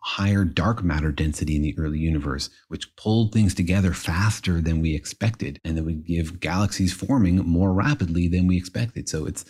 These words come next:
sort of in that direction. It would be a tweak on the parameters, maybe adding one more component,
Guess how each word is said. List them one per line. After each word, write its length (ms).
sort 200
of 140
in 220
that 240
direction. 540
It 80
would 140
be 140
a 60
tweak 460
on 120
the 60
parameters, 560
maybe 280
adding 380
one 140
more 180
component, 520